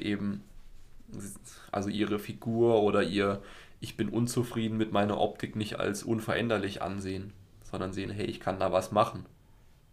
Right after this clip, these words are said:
Und vielleicht auch sehen, okay, ich bin vielleicht manchmal emotional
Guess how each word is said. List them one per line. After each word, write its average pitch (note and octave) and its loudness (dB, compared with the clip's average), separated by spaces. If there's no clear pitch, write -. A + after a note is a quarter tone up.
Und G2 0
vielleicht G#2 2
auch G#2+ 4
sehen, G#2+ 0
okay, B2+ 0
ich - -20
bin A#2+ 6
vielleicht B2+ 8
manchmal G#2+ 6
emotional A2 4